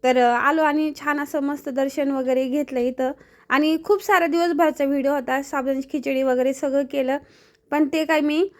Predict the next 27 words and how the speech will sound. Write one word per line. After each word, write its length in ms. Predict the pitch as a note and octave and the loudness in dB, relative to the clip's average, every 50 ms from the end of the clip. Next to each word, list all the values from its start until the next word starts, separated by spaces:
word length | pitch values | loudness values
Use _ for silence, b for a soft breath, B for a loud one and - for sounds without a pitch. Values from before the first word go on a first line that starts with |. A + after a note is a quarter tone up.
| B B B B | B B B B
अ, 420 | - C4 C4 C4+ C4+ C4+ C4+ C4+ C#4 C4+ | -4 -2 0 0 0 0 0 -2 -2 -4
शेअर 280 | - - E4 D4 D4+ | 0 2 4 4 4
केलं 240 | C#4+ - D4+ D4+ D4+ | 2 -2 -4 -2 0
नाही 140 | D#4 D#4 D#4 | 0 0 2
ह्या 120 | D4 B3+ | 0 0
व्लॉगमध्ये. 540 | A#3 B3+ C4 B3+ B3 A#3+ C#4 C#4 C#4 C4+ D4 | 0 0 0 -2 0 0 -2 -4 -2 -4 -4
दुसऱ्या 380 | B3 C4+ C#4+ - D4+ D4 D4+ D4+ | -4 -6 -6 -4 -2 0 0 0
व्लॉगमध्ये 520 | C#4 D4+ C#4+ C#4 C4 C4 D4 D4+ C4+ C#4+ | 2 2 2 2 2 0 -4 -2 -2 -2
मी 120 | C4+ C4+ B3+ C#4+ | -4 -4 -4 -4
तुम्हाला 320 | C#4+ C#4+ C#4 C4 B3+ B3 | -4 -4 -2 -2 -2 -2
ना 140 | B3 C4 E4 B B B B B B B | -4 -6 -8 B B B B B B B
खूप 180 | - E4+ C#4 D#4+ | -4 2 2 2
अशा 180 | D#4+ D#4+ E4+ | 2 2 0
काही 240 | D#4 D4+ C#4+ C#4+ C#4+ | 0 2 2 0 2
गोष्टी 300 | B3 C#4+ D4+ C#4+ - - | 0 -2 -2 -2 -2 -2
आहे 160 | B3+ C#4 C#4+ | 0 0 0
शेअर 280 | C4+ - D#4+ C#4 C4+ C4+ | 0 0 2 2 2 2
करायच्या 380 | - C#4+ C4+ C4+ C4+ B3 C#4+ | 0 -2 -2 -2 -2 -2 -2
आहे 120 | D4+ D#4 C4 | -2 -2 -2
दिवसभर 480 | A3+ B3+ C4+ C4 C4 B3+ B3 C4 A#3+ | -2 2 2 2 2 2 0 -2 0
आम्ही 220 | B3 B3+ C4 C#4 C4+ | 0 0 0 0 0
काय 180 | - C#4+ C4+ | 0 -2 -2
काय 180 | C4+ - C4 B3+ | -2 -4 -8 -10
काम 280 | B3 - B3+ B3+ B3+ B3 | -8 -6 -4 -4 -4 -2
केलं, 280 | - C4+ C4 C4 C4 | -2 -4 -2 -2 -4
काय 220 | B3+ - C#4+ C#4+ C#4 | -4 -2 -4 -2 -2
नाही. 180 | - B3+ C#4 | -4 -6 -8